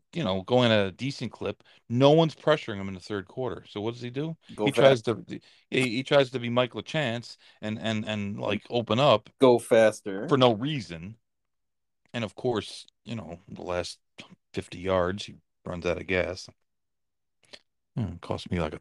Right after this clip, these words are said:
Speaker 1: thousand dollar pick six, but I'm
Speaker 2: So
Speaker 1: still, I'm, I'm still, I'm still a little bitter about that.
Speaker 2: I can, I can feel that in your voice, but I think that's,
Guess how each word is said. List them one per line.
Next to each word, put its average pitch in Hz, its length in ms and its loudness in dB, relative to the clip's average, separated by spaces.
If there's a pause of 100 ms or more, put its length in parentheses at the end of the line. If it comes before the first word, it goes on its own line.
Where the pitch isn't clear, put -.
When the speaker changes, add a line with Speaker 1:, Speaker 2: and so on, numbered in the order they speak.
Speaker 1:
thousand 85 360 -2
dollar 82 280 -4
pick - 200 -10
six, - 500 -8
but 104 160 -14 (2000)
I'm 202 40 2
Speaker 2:
So 147 80 8
Speaker 1:
still, - 340 -2
I'm, 101 160 -6
I'm 92 120 -4
still, - 260 2
I'm - 80 -8
still - 240 -4
a 76 100 -6
little 73 240 -4
bitter - 160 -6
about - 380 -8
that. - 240 -12 (600)
Speaker 2:
I 127 60 -8
can, 110 200 -4 (140)
I 120 100 0
can 104 180 -8
feel 117 360 0
that 95 200 0
in 104 80 -4
your 92 160 -6
voice, 92 540 -6 (680)
but 131 160 8
I 131 120 8
think 143 200 4
that's, 127 340 2